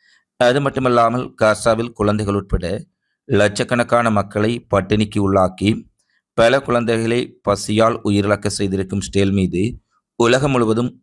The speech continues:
மக்கள் மிக பெரும் கோபத்தில் இருக்கின்றார்கள். குறிப்பாக அமெரிக்காவின் ஆதரவுடன்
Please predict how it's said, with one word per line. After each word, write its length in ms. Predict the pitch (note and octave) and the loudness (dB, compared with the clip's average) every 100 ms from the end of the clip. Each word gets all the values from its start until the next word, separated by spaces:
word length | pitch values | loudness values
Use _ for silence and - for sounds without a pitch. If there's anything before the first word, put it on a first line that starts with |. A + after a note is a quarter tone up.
| - | -2
மக்கள் 360 | G#2 G2+ A2+ A2+ | -2 -2 -4 -2
மிக 160 | G2 | -2
பெரும் 260 | G2 G2+ G#2+ | 0 0 -2
கோபத்தில் 460 | - F#2+ F#2+ G2 F#2+ | 0 0 0 -2 -2
இருக்கின்றார்கள். 640 | F2+ - F#2+ F2 - - _ _ _ _ _ _ - | -4 -4 -2 -2 -2 -16 _ _ _ _ _ _ -2
குறிப்பாக 540 | G2+ G2 F#2 F#2 G2+ A2+ - - _ - | 0 2 2 2 0 -2 -4 -18 _ -2
அமெரிக்காவின் 540 | G2+ G2+ G2+ G#2 G2+ F#2 | 0 0 2 0 2 2
ஆதரவுடன் 540 | F#2 G2 F#2 F2 | 0 0 -2 -2